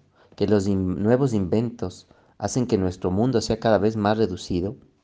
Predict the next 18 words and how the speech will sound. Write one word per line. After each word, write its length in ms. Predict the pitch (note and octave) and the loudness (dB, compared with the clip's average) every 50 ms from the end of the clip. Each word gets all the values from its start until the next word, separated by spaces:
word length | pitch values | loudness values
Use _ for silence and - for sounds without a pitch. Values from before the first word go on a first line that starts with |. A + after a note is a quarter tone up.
| _ _ _ _ _ _ _ _ _ _ - | _ _ _ _ _ _ _ _ _ _ -12
y 80 | A2 | -4
que 140 | - - G#2+ | 0 2 2
nuestra 280 | G2 G#2+ G#2 G#2+ A2+ F#2+ | 2 2 0 0 0 0
vida 200 | F#2 B2 B2+ C#3 | 2 2 2 2
económica 560 | C3+ - G#2 F#2 G2+ A2+ A#2+ A2+ A#2+ - G2 | 2 0 -2 0 0 -2 -2 -4 -6 -8 -10
se 120 | - - | -10 -8
torna 340 | - - A2+ A2 A2 A2 G2 | -4 -2 0 0 2 0 0
más 240 | F2+ F2+ G2+ A#2+ B2 | 0 2 0 0 0
especializada, 1040 | A#2+ A2+ - - G2+ F#2 - - G2+ F2+ F#2 E2+ - - - G2 F#2+ F#2+ A2+ B2+ - - _ _ _ _ _ _ _ _ - - - - - _ _ _ | -2 -4 -6 -6 -6 -6 -4 -4 -6 -6 -6 -8 -6 0 2 2 2 2 0 -4 -6 -16 _ _ _ _ _ _ _ _ -20 -20 -20 -20 -20 _ _ _
otras 380 | - C3 E3+ F#3 F#3 G#3 G3 F#3+ | 6 8 8 6 6 2 0 2
personas 400 | - E3 C3 D3 D#3+ D#3+ D3 B2 | 2 2 2 2 2 2 4 4
llegan 300 | C3+ C#3+ D3+ D3 C#3 B2 | 4 4 4 2 2 0
a 80 | A2+ A2 | 0 0
ser 300 | - - B2+ B2+ - - | 0 0 0 0 -2 -2
cada 240 | - C3+ B2+ B2 | -2 0 0 2
vez 180 | A#2 B2 B2 A#2+ | 2 0 0 0
más 260 | A#2 A2+ A#2+ C#3 C#3 | 0 0 0 0 0
importantes. 1300 | D3+ C3 D3 - G2+ F2+ F2 - - - - B2+ D3 D3 B2+ G#2+ - - - - - - - - - | -2 -4 -2 0 0 0 0 -2 -6 -2 0 0 0 0 -2 -6 -8 -10 -12 -14 -14 -14 -20 -20 -20